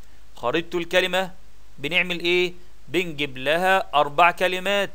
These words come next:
خريطة الكلمة بنجيب لها أربع كلمات، معنى ومضاد ونوع وجملة. المعنى أو المرادف.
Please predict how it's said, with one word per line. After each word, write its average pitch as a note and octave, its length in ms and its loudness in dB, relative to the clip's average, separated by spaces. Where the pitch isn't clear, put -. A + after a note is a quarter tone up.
خريطة D#3+ 360 -2
الكلمة D#3 560 0
بنجيب D#3+ 560 -4
لها F#3+ 560 6
أربع D#3 360 6
كلمات، C#3+ 580 0
معنى B2 520 4
ومضاد C#3 800 2
ونوع C#3+ 540 0
وجملة. C#3+ 480 -2
المعنى F#3 640 2
أو G3 180 6
المرادف. D#3 640 4